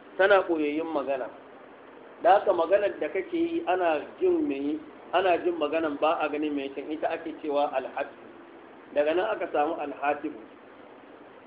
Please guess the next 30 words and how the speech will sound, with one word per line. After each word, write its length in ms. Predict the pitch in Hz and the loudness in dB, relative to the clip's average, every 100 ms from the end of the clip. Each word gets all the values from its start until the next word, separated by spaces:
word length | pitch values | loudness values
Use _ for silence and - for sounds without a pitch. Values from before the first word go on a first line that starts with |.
| - - - - - | -20 -20 -20 -20 -6
Ba 140 | 131 147 | 0 2
me 140 | 170 | 4
waya 280 | 180 180 165 | 2 4 2
ba 120 | 165 | 2
ana 160 | 170 160 151 | 0 -2 -2
ce 60 | |
ma 80 | 151 | -2
waya 180 | 156 156 | 0 0
hatibu. 420 | 147 151 156 147 143 - - 139 - - - - - | 0 -4 -4 -10 -12 -18 -18 -16 -16 -16 -18 -10 0
Ko 120 | 170 | 0
kuwa? 220 | 170 156 - - - - - - - - | 2 0 -2 -16 -20 -18 -18 -18 -14 -6
Inda 200 | 170 180 | 2 4
wani 160 | 175 180 | 6 4
lokaci 360 | 190 175 - | 2 -2 -2
ai 120 | 160 180 | 0 2
magana 300 | 165 160 156 | 2 0 -2
ko 180 | 151 151 | -2 0
za 100 | 151 | 0
ka 100 | 147 | 0
dinga 240 | 143 139 | -4 -4
ji 100 | 131 | -4
ba 140 | 135 165 | -4 -2
ka 100 | 143 | -2
ganin 240 | 147 147 | -2 -2
me 120 | 135 | -4
magana 340 | 127 120 120 113 | -4 -6 -6 -6
ko 80 | 151 | -4
ana 160 | 175 156 | 0 0
ganin 280 | 147 147 | 0 -2
shi. 60 | 143 | -4